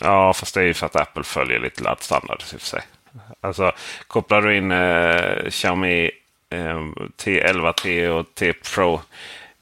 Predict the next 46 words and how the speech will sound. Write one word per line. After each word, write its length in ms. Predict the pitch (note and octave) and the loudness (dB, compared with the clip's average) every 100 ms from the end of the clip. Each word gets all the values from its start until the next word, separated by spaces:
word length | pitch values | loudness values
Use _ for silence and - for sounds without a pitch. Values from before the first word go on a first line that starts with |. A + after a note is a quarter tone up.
| - | -20
eh, 280 | G1+ G1+ G1+ | -16 -14 -8
och 160 | A#1+ F2+ | -4 2
laddar 280 | F2 F2 | 2 2
med 240 | E2+ D#2+ D#2+ | 0 2 2
en 100 | E2 | 0
helt 220 | E2+ D#2+ | -4 -2
vanlig 240 | E2+ E2+ | -2 0
U 40 | D#2+ | 0
S 120 | - | -2
B 60 | - | -2
C-kabel, 720 | F#2 E2 - D2+ D2+ G#2+ - - | 0 0 0 0 2 0 0 -8
med 100 | C#2+ | -8
en 40 | |
helt 220 | E2 C#2+ - | -6 -6 -4
vanlig 220 | D2+ C#2 | -4 -4
U 60 | - - | -6 -12
S 120 | - | -10
B 80 | E2+ | -8
C-laddare 500 | - E2+ D2 D2 F#2 | -2 0 2 2 0
istället 280 | - F#2+ E2 | 0 -2 -2
för 100 | D#2+ | 0
deras 260 | E2+ D#2 | 2 2
egna 220 | F2 F2+ D#2 | 0 0 0
varianter, 480 | F#2 A2+ E2 - - - - - - | 2 2 0 -8 -12 -14 -14 -16 -16
då 560 | - - F2+ G#2 G2 F#2 | -6 -2 2 4 6 6
är 160 | D2 | 4
det, 400 | C2 E2+ E2 E2 | 4 4 4 4
eh, 600 | D#2+ G1+ - - - - G#1 | 2 0 -2 -2 -2 -4 -2
max 260 | B1 - | -2 -2
arton 480 | - D#2 - - - D#2 - - | -2 -2 -4 -8 -8 -12 -20 -18
watts 320 | - - - | -10 -8 -8
power 280 | - - - | -4 -2 -2
delivery 420 | - C2 B1 G1+ G#1 | -6 -8 -6 -6 -6
ändå. 240 | - - - - - - | -6 -10 -10 -18 -20 -20
Det 200 | - - | -12 -6
är 40 | |
där 200 | - C#2 | 0 0
den 120 | B1+ G1+ | 0 -4
li-, 120 | A1+ | -4
någonstans 340 | D2+ D2+ D2+ | -4 -2 -4
ligger, 300 | C#2+ C2 A#1 | -4 -6 -4
de 140 | B1 C#2 | -4 -4
normala 300 | C#2+ C2+ A#1 | 0 0 0
standarderna. 520 | - C2 A1+ G1+ G1+ | -2 -2 -2 -8 -10
Så 140 | - - | -10 -12
att, 200 | - | -12